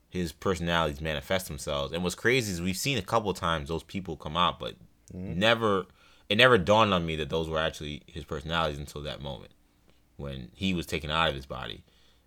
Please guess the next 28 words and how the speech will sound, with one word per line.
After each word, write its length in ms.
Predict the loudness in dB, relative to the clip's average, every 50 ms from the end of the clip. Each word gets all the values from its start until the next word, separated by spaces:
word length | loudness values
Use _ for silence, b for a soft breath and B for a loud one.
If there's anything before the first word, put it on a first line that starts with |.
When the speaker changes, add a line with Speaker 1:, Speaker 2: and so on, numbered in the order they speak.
| b -10
Speaker 1:
and 320 | -8 -6 -4 -4 -6 -6 -8
it 40 | -8
was 100 | -10 -8
just 240 | -8 -8 -8 -8 -10 _ _ -10
in, 340 | -8 -8 -8 -8 -10 -8 -8
in 240 | -8 -10 -10 -12 -12
Sid 200 | -8 -4 -2 -2 -2
was 120 | -2 -6
alone 480 | -6 -6 -4 -2 -2 -2 -4 -4 -8 -8
with 180 | -8 -10 -10 -8
just 240 | -8 -8 -8 -8 -10
his 80 | -12 -12
personalities. 720 | -10 -12 -12 -10 -10 -8 -6 -6 -4 -6 -8 -10 -14 -20 _ _ _ _ _ _ _ _ _ _ _ _ _ _ _ _ _ _ _ _ _ _ _ _ _ _ _ -14 -10
Speaker 2:
Right. 160 | -8 -8 -10 -10 -14 -10 -8
Speaker 1:
And 160 | -6 -4 -2
Legion 340 | -2 -2 -2 -2 -4 -6 -6
is 120 | -8 -8
the 100 | -10 -10
one 300 | -8 -6 -6 -6 -6 -6
that 220 | -6 -8 -8 -10 _ _ _ _ _ _ _ _ _ _ _ -16
takes 260 | -10 -8 -8 -6 -4 -4
over 240 | -4 -4 -4 -4
when 180 | -6 -6 -6 -8
it's 180 | -8 -8 -10 -8
time 260 | -6 -6 -6 -6 -8 -8
to 200 | -10 -12 -12 -14 -18 _ _ _ _ _ _ _ b b b b b b b b b _ _ _ _ _ _ _ _ _ _ -16 -8
wreck 300 | -2 2 2 4 4 2
everything 460 | -2 -4 -4 -8 -10 -8 -10 -10 -10